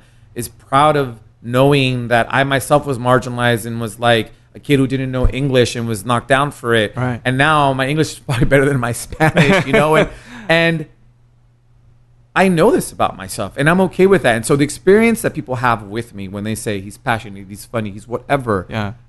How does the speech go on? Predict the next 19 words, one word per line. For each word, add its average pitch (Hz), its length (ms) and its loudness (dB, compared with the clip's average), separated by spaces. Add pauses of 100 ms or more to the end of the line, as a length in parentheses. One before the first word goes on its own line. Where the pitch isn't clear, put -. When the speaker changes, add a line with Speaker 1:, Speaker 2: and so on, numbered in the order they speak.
Speaker 1:
I 170 180 2
know 143 320 2
that 123 220 -2
the 101 40 -20
summation 120 640 -6
of 95 140 -8
it 87 80 -14
all, 87 180 -10
it's - 220 -18 (120)
everything 151 300 0
I've 110 180 -4
experienced, 107 560 -10
everything 117 280 -6
I've 101 120 -8
lived 98 600 -8
is - 120 -20
what - 120 -20
you're 90 120 -16
experiencing. - 720 -20